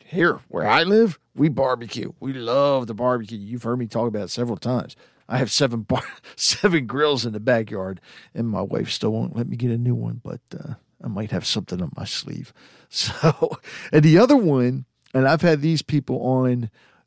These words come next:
the vodcast. It was because of them I started the vodcast, uh, Harford County Living. Um, but this one was, they plan on being here for at least a hundred years.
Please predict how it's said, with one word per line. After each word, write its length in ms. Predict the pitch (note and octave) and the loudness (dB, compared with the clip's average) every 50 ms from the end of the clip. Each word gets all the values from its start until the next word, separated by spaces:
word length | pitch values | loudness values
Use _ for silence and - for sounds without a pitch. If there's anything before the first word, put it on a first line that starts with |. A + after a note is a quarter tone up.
| _ - | _ -2
the 280 | D3+ A#2 A#2 A#2 A2+ | 2 2 4 4 2
vodcast. 800 | G#2 C3+ C#3 C#3 C#3+ C#3 B2 - B2 A2+ A2 A2 A2 A2+ - - | 4 4 6 6 4 2 0 0 0 0 0 0 0 -2 -4 -6
It 80 | - - | -6 -8
was 140 | A#2+ A2+ G#2 | -8 -6 -6
because 340 | C3 A#2+ - D3+ D3+ C#3 | -6 -2 2 2 2 4
of 80 | C#3 C3 | 2 0
them 100 | B2 A#2+ | 0 -2
I 60 | A#2 | -2
started 500 | A#2 - - - D3 D#3 F3+ E3+ C3 - | -4 -4 -2 2 4 4 4 4 0 -2
the 80 | - A#2 | -4 -2
vodcast, 840 | G#2+ A#2+ A2+ A2 A#2 A#2 - - G#2+ F#2+ F#2+ F#2+ A2 - - - - _ _ | 0 0 0 0 -2 -4 -6 -8 -6 -6 -6 -6 -8 -10 -10 -12 -18 _ _
uh, 160 | - A#2 G2+ F#2 | -8 -8 -8 -6
Harford 340 | F2+ A#2+ A2+ G#2+ - A#2+ - | -2 -2 -2 -2 -2 -6 -6
County 220 | B2 A2+ G2+ F#2+ F#2+ | -4 -4 -4 -4 -4
Living. 340 | A2 B2 A#2 G2 F2+ E2 - _ _ _ _ - - _ _ _ _ _ _ _ | -4 -4 -4 -4 -8 -12 -14 _ _ _ _ -20 -20 _ _ _ _ _ _ _
Um, 420 | - A2+ A#2 A2+ G#2+ G#2 G#2+ G#2 - _ _ _ | -2 0 0 2 2 0 -2 -4 -8 _ _ _
but 140 | - C3+ A2+ | -2 2 4
this 200 | E3+ F#3+ - - | 4 4 6 4
one 140 | G3 D#3+ D3 | 2 2 4
was, 220 | C#3+ C3+ C3 A#2+ | 4 2 2 2
they 140 | - C3+ B2+ | 2 0 0
plan 320 | - - - D#3 D3+ D3+ C#3+ | 2 0 0 0 0 2 2
on 140 | C#3 B2+ | 0 0
being 260 | A2+ C#3 C#3 C#3 C3 B2 | 0 0 0 0 0 0
here 220 | A#2+ B2+ B2+ A#2 | 0 0 0 -2
for 180 | - - A#2+ A#2 | -2 -4 -8 -6
at 80 | - | -4
least 240 | B2 B2+ A2+ - - | -4 -4 -4 -4 -6
a 40 | G2+ | -8
hundred 500 | F2+ - - - C#3+ C#3+ D3 D#3 D3 - | -10 -8 -4 -2 -2 2 4 2 2 2
years. 500 | - B2+ A#2 A2 - - - - - | -2 -6 -6 -6 -8 -12 -14 -20 -20